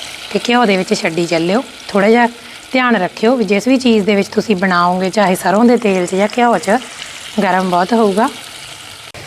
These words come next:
ਤੇ ਇਸ ਤਰ੍ਹਾਂ ਜੀ ਪਕੌੜੇ ਆ ਜਿਹੜੇ ਪੱਕ ਰਹੇ ਆ, ਹਜੇ ਆਪਾਂ ਇਹਨਾਂ ਨੂੰ ਬਿਲਕੁਲ ਹਿਲਾਉਣਾ ਨਹੀਂ। ਜਦੋਂ ਥੋੜ੍ਹੇ ਜਿਹੇ ਕ੍ਰਿਸਪੀ ਹੋ ਗਏ ਨਾ, ਯਾਨੀ ਕਿ ਅੱਧੇ ਕੁ ਮਿੰਟ ਬਾਅਦ, ਉਸ ਤੋਂ ਬਾਅਦ ਆਪਾਂ ਇਹਨਾਂ ਨੂੰ ਇਹ ਜਿਹੜਾ ਸਾਈਡ ਪਲਟਾਂਗੇ ਇਹਨਾਂ ਦੀ ਤੇ ਫੁੱਲ ਫਲੇਮ ਤੇ ਆਪਾਂ ਇਹਨਾਂ ਨੂੰ ਪਕਾਵਾਂਗੇ। ਤਕਰੀਬਨ ਆ ਜਿਹੜੇ ਤਿੰਨ ਤੋਂ ਚਾਰ ਮਿੰਟ ਲੱਗਣਗੇ, ਜ਼ਿਆਦਾ ਸਮਾਂ ਬਿਲਕੁਲ ਨਹੀਂ ਲੱਗਦਾ।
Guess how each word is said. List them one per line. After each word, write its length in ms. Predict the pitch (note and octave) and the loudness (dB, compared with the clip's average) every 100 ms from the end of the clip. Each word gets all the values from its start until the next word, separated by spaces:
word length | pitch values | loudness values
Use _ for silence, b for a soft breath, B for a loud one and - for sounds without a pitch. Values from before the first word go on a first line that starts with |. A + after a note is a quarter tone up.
| - | -2
ਤੇ 80 | C4 | -2
ਇਸ 60 | B3+ | 0
ਤਰ੍ਹਾਂ 220 | C4+ C4 | 0 2
ਜੀ 80 | C4 | 2
ਪਕੌੜੇ 420 | C#4 C4+ A#3 A3+ | 0 0 2 4
ਆ 40 | |
ਜਿਹੜੇ 160 | A3+ A3+ | 4 2
ਪੱਕ 320 | A#3 G#3+ G#3+ | 0 -4 0
ਰਹੇ 220 | G3+ A3 B3+ | 0 2 2
ਆ, 40 | |
ਹਜੇ 240 | A#3 G3+ G#3+ | 0 2 0
ਆਪਾਂ 200 | G#3+ A3 | 2 0
ਇਹਨਾਂ 100 | B3+ | 2
ਨੂੰ 80 | A3 | 2
ਬਿਲਕੁਲ 280 | G3+ C4+ | 0 2
ਹਿਲਾਉਣਾ 400 | B3+ A3+ F#3+ F#3+ | 2 2 2 0
ਨਹੀਂ। 140 | G3 C#4+ | 0 2
ਜਦੋਂ 160 | A3 G3+ | 0 0
ਥੋੜ੍ਹੇ 260 | G3+ G#3 B3 | 0 2 4
ਜਿਹੇ 160 | A#3 | 2
ਕ੍ਰਿਸਪੀ 440 | A3 G#3 G#3 C#4 C4 | 2 0 0 0 2
ਹੋ 140 | A#3+ | 4
ਗਏ 120 | G#3+ B3+ | 4 4
ਨਾ, 120 | D#4 | 2
ਯਾਨੀ 200 | A3+ G3+ | 2 2
ਕਿ 100 | G3+ | 0
ਅੱਧੇ 200 | G3 C4 | 0 0
ਕੁ 80 | B3 | 2
ਮਿੰਟ 200 | G#3+ G3 | 0 0
ਬਾਅਦ, 220 | G3+ A3+ | 0 2
ਉਸ 180 | B3 G#3 | 0 0
ਤੋਂ 140 | A3 | -2
ਬਾਅਦ 260 | G3 F#3+ A#3+ | 2 2 2
ਆਪਾਂ 220 | A#3+ G#3+ | 0 2
ਇਹਨਾਂ 180 | A3 B3 | 2 4
ਨੂੰ 140 | A#3+ | 4
ਇਹ 60 | G#3 | 4
ਜਿਹੜਾ 180 | A#3+ D#4 B B - - | 0 -2 B B -8 -2
ਸਾਈਡ 200 | G3+ G3+ | 0 0
ਪਲਟਾਂਗੇ 480 | G3+ E3+ F3 E3+ F3+ | 0 0 -2 -2 0
ਇਹਨਾਂ 200 | G#3+ A#3+ | 2 2
ਦੀ 120 | C#4+ B B - | 0 B B -4
ਤੇ 60 | A#3+ | -2
ਫੁੱਲ 300 | A#3+ A#3 A#3+ | 2 2 4
ਫਲੇਮ 300 | B3 A#3 G#3+ | 2 2 2
ਤੇ 140 | A3+ | 0
ਆਪਾਂ 220 | G#3 G#3 | 0 2
ਇਹਨਾਂ 140 | G#3 A#3+ | 2 2
ਨੂੰ 80 | |
ਪਕਾਵਾਂਗੇ। 520 | A#3 G#3 G3+ G3+ A3+ A#3+ B B - | 0 0 0 2 2 0 B B -4
ਤਕਰੀਬਨ 420 | C4 B3+ B3 B3 | 0 4 4 4
ਆ 60 | A#3+ | 4
ਜਿਹੜੇ 180 | A#3 C4 | 4 2
ਤਿੰਨ 240 | C4 A#3+ | 2 2
ਤੋਂ 140 | A3 A3 | 4 2
ਚਾਰ 260 | A#3 G#3+ | 2 0
ਮਿੰਟ 200 | G3+ G3 | 0 -2
ਲੱਗਣਗੇ, 380 | F#3+ F3+ A3+ A#3+ | -2 0 2 2
ਜ਼ਿਆਦਾ 260 | A3+ G#3+ G3+ | 2 2 0
ਸਮਾਂ 260 | G#3 G3+ | 0 -2
ਬਿਲਕੁਲ 320 | F#3 G3 G#3 B3+ | 0 0 2 4
ਨਹੀਂ 140 | A#3 | 4
ਲੱਗਦਾ। 340 | G#3+ F#3+ A#3 | 2 2 -2